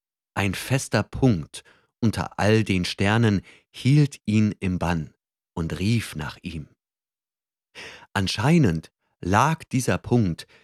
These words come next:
irgendwo zwischen dem Sternbild der Hydra und dem Schiff Argo,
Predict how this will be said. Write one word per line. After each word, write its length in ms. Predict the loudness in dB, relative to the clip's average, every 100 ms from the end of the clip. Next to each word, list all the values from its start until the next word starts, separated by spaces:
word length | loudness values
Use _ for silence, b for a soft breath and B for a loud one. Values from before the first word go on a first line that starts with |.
| b _
irgendwo 960 | 4 6 6 4 2 4 6 6 4 2 b b
zwischen 380 | -6 -4 0 2
dem 160 | 2 0
Sternbild 680 | -2 0 4 4 4 4 2
der 160 | 0
Hydra 580 | 0 0 2 4 4 2 b b -2
und 160 | -2
dem 140 | 0 -4
Schiff 400 | -2 -2 -2 -6
Argo, 640 | 0 2 2 2 -2 -4